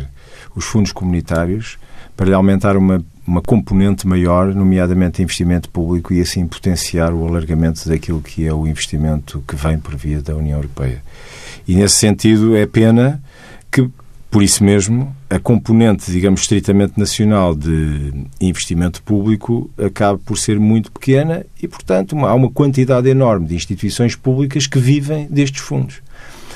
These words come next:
Nós temos direito a fazê-lo. Agora é pena que não se multiplique isto po-, com mais.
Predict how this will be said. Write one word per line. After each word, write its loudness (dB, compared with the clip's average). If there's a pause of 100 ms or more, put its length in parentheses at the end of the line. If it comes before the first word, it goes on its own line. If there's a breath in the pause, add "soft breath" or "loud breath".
(180 loud breath)
Nós 4
temos 2
direito 4
a -2
fazê-lo. 2 (460 soft breath)
Agora 2
é 4
pena 4
que 0
não 4
se 4 (180)
multiplique 4
isto 0 (480 loud breath)
po-, 4
com 0
mais. 0